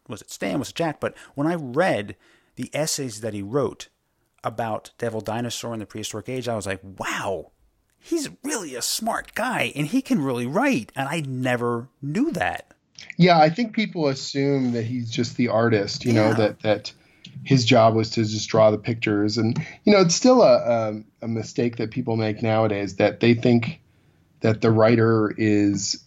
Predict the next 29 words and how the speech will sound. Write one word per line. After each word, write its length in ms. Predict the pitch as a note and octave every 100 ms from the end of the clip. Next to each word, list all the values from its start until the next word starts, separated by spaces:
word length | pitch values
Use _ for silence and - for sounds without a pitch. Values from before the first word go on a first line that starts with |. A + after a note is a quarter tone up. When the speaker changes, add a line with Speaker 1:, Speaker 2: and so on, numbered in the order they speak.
| _ -
Speaker 2:
coming 300 | B2 B2 A#2
up 160 | A2+
with 120 | A2+
every 200 | G#2+ A2+
single 300 | A2+ A#2+ A2 G#2+
thing 380 | A#2 A2+ A2+
and 120 | G#2+ G#2
that 140 | G2+
the 160 | A#2 A2+
artist 380 | G#2+ A2+ -
is 100 | G#2
just 180 | G#2+ G#2
sort 180 | - A2
of, 300 | G2+ G2 - - _ _ _ _ _ _ _ _ _
you 120 | D3
know, 300 | A#2 G#2 A2 C3+
drawing 640 | A2+ B2 B2 B2+ B2+ B2
what 220 | A#2 A#2+ A#2
they're 180 | G#2+
told. 540 | G#2 - A#2 G#2 F#2+ -
And 180 | A#2+ B2
the 40 |
reality 600 | B2 F3 A#3+ A3+ B2 A2
is 220 | G#2+ A2
it's 200 | - B2+
a 60 | C3+
much 280 | E3 F3 C3+
more 200 | A2 G#2+
collaborative 960 | A#2+ A2 G#2+ A2+ A2+ G2+ G2 G#2+